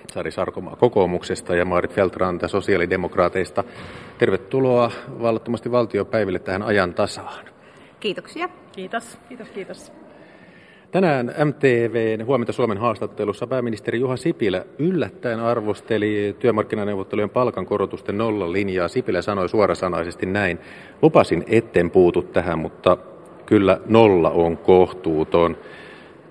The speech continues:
Speaker 1: Mistä nyt puhaltaa? Hanna-Kaisa Heikkinen.
Speaker 2: No, en kokisi tuota arvosteluksi, vaan ehkä päämie-,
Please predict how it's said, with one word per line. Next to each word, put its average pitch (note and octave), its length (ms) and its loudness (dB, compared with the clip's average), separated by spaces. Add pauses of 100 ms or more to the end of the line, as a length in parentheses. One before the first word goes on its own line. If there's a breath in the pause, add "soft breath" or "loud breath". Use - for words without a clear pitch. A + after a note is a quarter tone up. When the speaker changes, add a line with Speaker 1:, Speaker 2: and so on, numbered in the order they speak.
(100)
Speaker 1:
Mistä F3 300 6
nyt G2+ 220 2
puhaltaa? F2 640 2 (180)
Hanna-Kaisa F2+ 460 -2
Heikkinen. E2+ 520 -2 (580 loud breath)
Speaker 2:
No, F#3+ 100 -4
en G#3 180 -2
kokisi A3+ 400 -2
tuota F#3 260 2
arvosteluksi, D3+ 800 0
vaan D#3 320 -2 (640)
ehkä - 260 -6
päämie-, G3 420 2